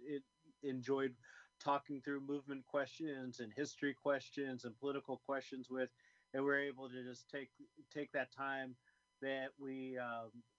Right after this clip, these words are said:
you know, that we'd nor-, normally take over, over a beer, uh,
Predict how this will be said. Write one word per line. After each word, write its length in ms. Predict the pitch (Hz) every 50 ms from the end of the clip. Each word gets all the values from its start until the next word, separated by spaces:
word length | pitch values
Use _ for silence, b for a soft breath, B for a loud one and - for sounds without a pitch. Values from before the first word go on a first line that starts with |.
| _ 156
you 80 | 151
know, 60 | 143
that 120 | 131 139 135
we'd 180 | 139 135 123
nor-, 280 | 123 143 156 175 180 165 - _ _ - 175 _ - 180
normally 600 | 160 160 165 170 170 170 160 151 143 143 135 131 -
take 220 | - 147 135 123 143
over, 540 | 139 135 123 127 135 131 127 120 120 127 - -
over 320 | 156 135 131 131 131 127
a 40 | 120 107 _
beer, 380 | 147 147 147 143 143 139 139 - _ _ _ _ _ _ _ _ _ -
uh, 240 | 143 139 135 131